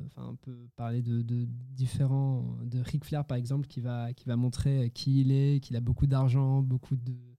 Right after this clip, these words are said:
qu'il est très fort, et cetera, à comparer des autres qui ont une sensibilité différente et même de, de Kevin, donc joué par Zac Efron, qui, au fur et à mesure, va vouloir délaisser ce sport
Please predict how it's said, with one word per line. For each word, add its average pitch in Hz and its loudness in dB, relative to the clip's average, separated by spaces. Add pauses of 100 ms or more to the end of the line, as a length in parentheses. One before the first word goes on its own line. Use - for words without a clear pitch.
(460)
qu'il 127 6
est 120 2
très 135 4
fort, 131 2
et 123 0
cetera, 127 -4 (560)
à 123 -2
comparer 131 4
des 139 0
autres 156 -4
qui 127 -2
ont 117 0
une 135 6 (340)
sensibilité 143 2
différente 147 0
et 123 2
même 139 4
de, 123 0
de 123 -4
Kevin, 151 6
donc 120 6
joué 131 2
par 120 2
Zac 127 0
Efron, 151 0 (720)
qui, 143 2
au - 0
fur 135 2
et 131 6
à 131 6
mesure, 131 4
va 139 6
vouloir 120 4
délaisser 135 4
ce 135 0
sport - 2